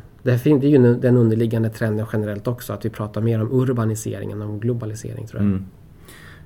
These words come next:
Speaker 2: Eh, och det, det finns en bok som heter Smartest Places on Earth. Där går man igenom det här med connectors och, och fokus och dela
Speaker 1: Just det.
Speaker 2: kunskap, och det är magneter och det är hot och rädsla som vi nämnde tidigare här
Speaker 1: Just
Speaker 2: också,
Speaker 1: det.
Speaker 2: som, som genererar väldigt mycket innovationstänket då.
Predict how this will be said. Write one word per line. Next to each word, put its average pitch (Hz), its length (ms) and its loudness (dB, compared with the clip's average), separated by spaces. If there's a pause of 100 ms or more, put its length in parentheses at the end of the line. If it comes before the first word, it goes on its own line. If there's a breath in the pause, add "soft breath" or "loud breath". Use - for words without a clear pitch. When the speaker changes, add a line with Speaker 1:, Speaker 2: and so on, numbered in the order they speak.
Speaker 2:
Eh, 90 300 2
och 92 240 -2
det, 107 340 2
det 107 140 -4
finns 117 160 4
en 110 100 4
bok 110 180 2
som 107 120 0
heter 101 280 4
Smartest 117 720 0
Places 110 440 6
on 110 140 6
Earth. 107 360 4
Där 113 80 2
går 107 140 2
man 104 160 4
igenom 101 440 6
det 92 80 0
här 90 180 -2
med 90 200 -2 (340 loud breath)
connectors 117 880 4
och, 85 380 0
och 82 80 -4
fokus 110 720 4
och 98 80 0
dela 101 180 6
Speaker 1:
Just 101 100 0
det. 120 60 2
Speaker 2:
kunskap, 95 520 0
och 92 60 0
det 92 80 2
är 92 60 4
magneter 101 720 2
och 87 120 0
det 92 160 2
är 87 140 -2 (500 loud breath)
hot 120 300 2
och 107 60 4
rädsla 101 480 0
som 85 300 -4
vi 87 100 -4
nämnde 85 320 -2
tidigare 85 380 -2
här 85 100 -4
Speaker 1:
Just 80 120 0
Speaker 2:
också, 120 160 -2
Speaker 1:
det. 113 60 -2
Speaker 2:
som, 98 160 -6
som 95 180 -2
genererar 90 460 2
väldigt 87 240 -2
mycket 80 300 -6
innovationstänket 82 1500 -6
då. 87 100 -14